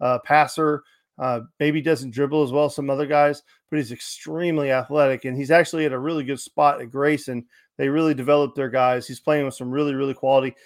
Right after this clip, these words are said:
Uh, they lost Caden Allen. Caden Allen went, went down to I M G, or I'm sorry, Mount Verdi, Mount Verde.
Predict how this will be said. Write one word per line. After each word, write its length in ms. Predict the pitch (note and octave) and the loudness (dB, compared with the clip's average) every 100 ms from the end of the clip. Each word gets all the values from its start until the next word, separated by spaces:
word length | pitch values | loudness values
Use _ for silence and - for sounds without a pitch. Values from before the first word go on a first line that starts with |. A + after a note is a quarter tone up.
| _ - | _ 0
Uh, 240 | C#3 C3 | 2 2
they 160 | B2 D#3+ | 2 4
lost 300 | F3+ D#3+ - | 4 2 0
Caden 240 | E3 D3 | -2 0
Allen. 340 | D3 D3 C#3 | 2 2 0
Caden 280 | B2+ D3 C#3+ | -4 -4 -2
Allen 160 | C#3 C3 | -4 -4
went, 220 | C3+ - | -8 -4
went 140 | C#3+ B2+ | -2 0
down 200 | C#3 B2 | 0 2
to 60 | |
I 160 | B2+ C3 | 2 2
M 160 | B2 | -2
G, 340 | A2 C3 B2+ A#2+ - | -6 -6 -6 -8 0
or 80 | D3+ | 4
I'm 160 | D3+ D3 | 4 4
sorry, 240 | C#3+ C3 | 2 2
Mount 240 | C3+ C3+ | -2 -2
Verdi, 280 | B2+ B2+ A#2+ - _ - | 0 -2 -4 -12 _ -8
Mount 260 | C3 C3+ B2 | -4 -4 -2
Verde. 240 | A#2+ | -4